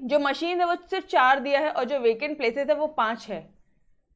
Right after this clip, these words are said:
मतलब क्वेश्चन ही बैलेंस नहीं है, number of rows is equal to number of column नहीं है। तो हमने यहाँ पे क्या किया था,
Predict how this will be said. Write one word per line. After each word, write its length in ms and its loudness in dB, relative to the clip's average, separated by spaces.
मतलब 380 0
क्वेश्चन 500 -2
ही 220 2
बैलेंस 460 4
नहीं 240 0
है, 140 -4
number 340 0
of 160 2
rows 220 0
is 120 -4
equal 240 2
to 80 -4
number 200 -2
of 180 0
column 300 2
नहीं 260 -2
है। 160 -6
तो 100 -6
हमने 200 -6
यहाँ 140 -4
पे 100 -6
क्या 180 -2
किया 160 -6
था, 200 -6